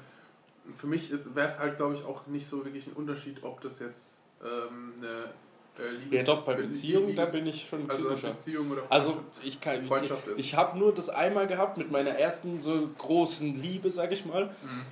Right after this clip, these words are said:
Speaker 2: Da war ich gefickt. Da war ich gefickt. Alter Vater, war ich kaputt. Aber sonst?
Speaker 1: Ja, ich weiß nicht.
Speaker 2: Und so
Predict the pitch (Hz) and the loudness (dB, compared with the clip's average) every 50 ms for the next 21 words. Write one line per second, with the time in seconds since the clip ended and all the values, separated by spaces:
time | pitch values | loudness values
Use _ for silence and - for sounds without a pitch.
0 | - - - - 101 98 117 127 151 151 - - - 196 - - 170 160 - - | -10 -8 -6 -4 -4 -2 -2 -2 -2 -2 -4 -6 -8 -10 -8 -6 -8 -8 -8 -12
1 | - - - - - - - - - - - - - - - - 135 120 135 156 | -16 -16 -18 -20 -20 -20 -20 -20 -16 -16 -16 -14 -14 -12 -4 0 0 4 8 8
2 | 196 277 - - - 254 - - 330 - - - - - - - 156 160 185 175 | 8 8 6 2 0 2 6 8 8 8 6 2 -6 -12 2 8 8 8 10 10
3 | 196 226 - - 202 - 156 135 135 135 131 131 - 214 - - 151 151 147 - | 8 6 6 6 2 2 2 0 2 0 0 0 2 2 2 2 0 -4 -6 -8
4 | - - - - - - - - - - 135 131 131 123 123 120 - - - - | -16 -20 -20 -20 -20 -20 -20 -8 2 4 6 8 8 6 6 6 2 -6 -14 -20
5 | - - _ _ _ _ _ _ _ _ _ _ _ _ _ _ - - - - | -20 -20 _ _ _ _ _ _ _ _ _ _ _ _ _ _ -14 -12 -12 -10
6 | - - - - 143 214 - - - - - - - - - - - - _ _ | -8 -8 -6 -2 -2 -2 -2 -4 -8 -10 -14 -18 -18 -20 -20 -20 -20 -20 _ _
7 | - - - - - - - - - - _ _ _ _ - - - - - - | -20 -20 -20 -20 -20 -20 -20 -20 -20 -20 _ _ _ _ -20 -20 -20 -20 -20 -20
8 | _ - 135 123 139 143 - - 127 127 - - 127 120 - - - - - 139 | _ -10 -8 -8 -8 -6 -2 -2 -2 -2 -2 -4 -10 -14 -14 -18 -14 -6 -6 -4
9 | 139 - 147 170 202 | 2 6 8 8 8